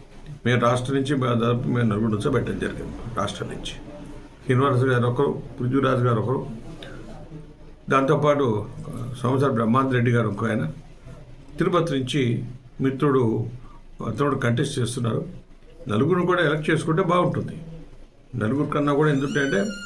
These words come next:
మెండుగా ఉండేటువంటి శ్రీనివాసరాజు గారు కృష్ణా జిల్లా వాస్తవ్యుడు, అనేక రకాలైనటువంటి సేవా కార్యక్రమాలు చేసిన వాడు,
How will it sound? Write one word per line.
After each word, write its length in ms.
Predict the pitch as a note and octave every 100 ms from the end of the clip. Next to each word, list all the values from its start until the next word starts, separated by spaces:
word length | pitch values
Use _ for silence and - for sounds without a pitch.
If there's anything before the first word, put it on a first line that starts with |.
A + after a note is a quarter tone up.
| - - -
మెండుగా 400 | C#3+ E3+ E3 D#3
ఉండేటువంటి 800 | D3 C#3+ C3+ C3 B2+ A#2 A2 - - - - -
శ్రీనివాసరాజు 560 | D#3+ E3+ D#3+ C#3+ C3+ C3+
గారు 160 | C#3 A#2+
కృష్ణా 300 | A#2+ E3 D#3+
జిల్లా 240 | D3+ C#3
వాస్తవ్యుడు, 640 | C3 B2+ - D#3 E3 F3+ - - - - - B2+
అనేక 240 | C3 B2
రకాలైనటువంటి 680 | B2+ - D#3+ D#3+ C#3 D3 C3+
సేవా 420 | - C3 D3+ D#3
కార్యక్రమాలు 460 | C#3+ C#3 C3+ C#3+ B2
చేసిన 240 | B2 A#2+ B2+
వాడు, 240 | B2+